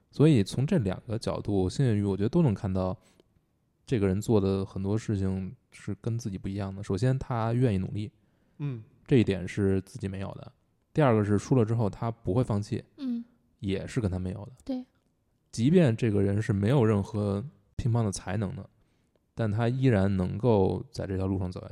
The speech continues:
Speaker 1: 去。那其实星野如此颓唐，他所有的理由都已经没了。
Speaker 3: 对。
Speaker 1: 就是如果他能做到，为什么我做不到呢？
Speaker 2: 我觉得如果真的就止步于此的话，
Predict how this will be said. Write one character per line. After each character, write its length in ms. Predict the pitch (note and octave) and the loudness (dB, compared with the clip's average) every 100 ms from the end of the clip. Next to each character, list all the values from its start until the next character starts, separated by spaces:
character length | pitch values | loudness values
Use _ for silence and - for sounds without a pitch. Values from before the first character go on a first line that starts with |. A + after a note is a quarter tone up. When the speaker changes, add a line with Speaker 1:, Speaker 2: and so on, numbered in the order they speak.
| - | -16
Speaker 1:
去。 100 | A2 _ _ _ _ _ | -18 _ _ _ _ _
那 120 | - A#2 | -2 -2
其 180 | A#2 | 0
实 340 | A2 A2+ A2+ A#2+ - _ _ _ _ | 0 2 2 2 -4 _ _ _ _
星 180 | - C3 | -4 0
野 120 | A2+ | 2
如 180 | F2+ F#2 | 2 0
此 140 | C3+ G2 | 0 -2
颓 200 | - G2 | 0 -2
唐， 260 | G2+ F#2+ | 0 -2
他 200 | G2+ A#2+ | -2 -2
所 220 | A#2 - G#2 | -2 0 0
有 60 | |
的 120 | G#2 | 2
理 160 | F#2 F#2 | 0 -2
由 160 | F2+ G2 - | -4 -6 -4
都 140 | C3 | 0
已 40 | A2 | 0
经 100 | F2 | -2
没 80 | - | -8
了。 80 | - _ _ _ _ _ _ _ _ | -16 _ _ _ _ _ _ _ _
Speaker 3:
对。 140 | C#4 | -4
Speaker 1:
就 80 | C4 | 2
是 60 | A2 | 2
如 100 | A#2 | 4
果 100 | D3+ | 2
他 140 | - | 0
能 120 | A#2+ | -2
做 100 | G2+ | 0
到， 80 | G2 | 0
为 120 | G2+ | 0
什 60 | F#2+ | -2
么 80 | G2+ | -4
我 140 | - | -6
做 180 | - G#2+ | -6 -8
不 60 | G2 | -6
到 160 | F2+ | -8
呢？ 60 | F#2+ - _ _ _ _ - - - - _ | -10 -14 _ _ _ _ -20 -20 -20 -20 _
Speaker 2:
我 100 | C#3 | -4
觉 120 | F3 | -2
得 80 | A3+ | -2
如 140 | F#3+ | -2
果 100 | E3 | -2
真 160 | D3 G#3+ | -2 -2
的 80 | F#3+ | -2
就 140 | F3+ | -4
止 220 | - A#2+ | -4 -10
步 260 | - G#3 C#3+ | -4 -2 -2
于 140 | A#2+ | -2
此 280 | A#2+ - - | -8 -12 -18
的 140 | A2+ A#2+ | -18 -16
话， 340 | A#2+ A#2 - | -12 -12 -14